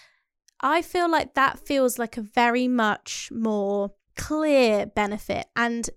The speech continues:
it really goes to show. I mean, it's not so sexy to say, like, "I'm reducing my risk of depression and I am, you know, <laughs> anti-inflammatory properties are released in my brain." Like, that doesn't sound sexy, and yet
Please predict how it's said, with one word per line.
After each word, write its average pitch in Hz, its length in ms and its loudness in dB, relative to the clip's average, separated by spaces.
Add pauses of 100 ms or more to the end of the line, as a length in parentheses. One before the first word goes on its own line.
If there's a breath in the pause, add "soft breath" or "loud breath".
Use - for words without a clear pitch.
(140)
it 254 200 0
really 262 800 -2
goes 240 220 2
to 240 80 -6
show. 254 100 0
I 233 80 6
mean, 233 120 -2
it's 254 120 -4
not 320 180 0
so 311 140 -2
sexy - 420 -2
to 214 140 -6
say, 208 360 0
like, 202 420 -2 (460 loud breath)
"I'm 359 360 0
reducing 233 580 -4
my 240 160 -2
risk 254 400 -4
of 302 220 -4
depression 202 640 -2 (100)
and 233 400 2
I 302 400 2
am, 220 440 0 (280 loud breath)
you 240 100 0
know, 214 320 0 (140)
<laughs> 240 340 0
anti-inflammatory 302 680 2
properties 233 640 -2
are 220 120 2
released 226 280 -2
in 240 40 -4
my 233 120 0
brain." 311 380 -2
Like, 214 160 -6
that 330 120 4
doesn't 392 280 -4
sound 359 240 2
sexy, 285 500 0
and 247 160 -2
yet 233 180 2